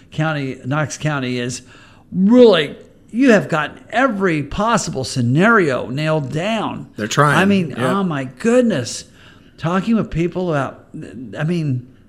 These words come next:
Speaker 1: they got, you know what, together. <laughs> I mean,
Speaker 2: Yeah.
Speaker 1: it's just
Speaker 2: They're looking at a lot of different scenarios and, and talking it through and, and talking to businesses. I, I think we're gonna,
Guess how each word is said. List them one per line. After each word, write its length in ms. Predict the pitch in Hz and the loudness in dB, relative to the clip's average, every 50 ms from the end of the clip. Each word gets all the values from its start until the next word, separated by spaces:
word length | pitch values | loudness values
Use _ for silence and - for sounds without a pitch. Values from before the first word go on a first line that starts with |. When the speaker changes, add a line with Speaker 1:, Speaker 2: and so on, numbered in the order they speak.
| _ _ _ - - - - - - - - - | _ _ _ -20 -20 -20 -20 -20 -20 -20 -8 -4
Speaker 1:
they 140 | 156 185 202 | -2 0 2
got, 360 | 196 190 190 185 - - 202 | 4 2 2 0 -2 -2 0
you 80 | 190 208 | 2 2
know 60 | 214 | 4
what, 160 | 220 214 - - | 4 2 2 0
together. 420 | 170 156 151 139 120 117 123 - 143 - | -2 -2 0 -2 -2 -2 -4 -4 -4 0
<laughs> 60 | - 254 | 2 2
I 300 | 233 240 254 240 - 226 | 2 4 4 2 2 4
mean, 180 | 233 226 131 | 4 6 6
Speaker 2:
Yeah. 160 | 127 120 110 | 6 6 6
Speaker 1:
it's 100 | 107 101 | 4 4
just 240 | 196 196 - - - - - - 233 147 | 2 0 0 -2 -8 -14 -16 -10 -4 0
Speaker 2:
They're 140 | 127 131 | 2 2
looking 320 | 135 127 135 131 - 131 131 | 4 2 2 2 2 2 4
at 100 | 127 120 | 4 4
a 40 | 117 | 2
lot 440 | 110 104 98 95 95 98 98 98 | 0 0 -2 -2 -4 -4 -4 -4
of 100 | 101 98 | -6 -6
different 260 | 98 101 - - 107 101 | -8 -8 -10 -10 -8 -6
scenarios 760 | - 101 98 95 92 92 92 95 92 92 92 92 92 90 95 | -6 -4 -4 -4 -4 -4 -4 -4 -4 -4 -6 -6 -6 -6 -6
and, 180 | 101 92 92 - | -6 -8 -8 -8
and 180 | - 98 98 92 | -8 -8 -8 -6
talking 320 | - 104 98 - - 98 | -6 -8 -8 -6 -8 -8
it 100 | 101 117 | -8 -8
through 540 | - - 95 92 92 95 95 92 92 92 92 | -10 -10 -8 -6 -6 -4 -4 -4 -4 -4 -4
and, 280 | 90 90 92 92 - - | -4 -4 -4 -4 -4 -4
and 300 | 101 95 92 92 90 90 | -4 -2 -2 -4 -4 -4
talking 260 | - - 107 104 - 98 | -4 -2 -2 -2 -2 -2
to 60 | 98 | -2
businesses. 680 | 95 95 92 - - 95 95 - - 98 95 95 92 - | -2 -2 -4 -4 -4 -4 -6 -6 -6 -6 -8 -6 -6 -6
I, 260 | 104 101 110 104 107 - - - - - - - - - - _ _ - - | -4 -4 -6 -8 -10 -14 -18 -20 -20 -20 -20 -20 -20 -20 -20 _ _ -10 -8
I 260 | 127 123 127 127 123 | -6 -4 -4 -4 -4
think 320 | - - 156 143 127 - | -2 0 0 0 2 2
we're 120 | 127 117 113 | 0 0 2
gonna, 640 | 127 113 104 104 101 98 95 98 95 92 92 98 | 2 0 0 0 -2 -2 -2 -2 -4 -4 -6 -8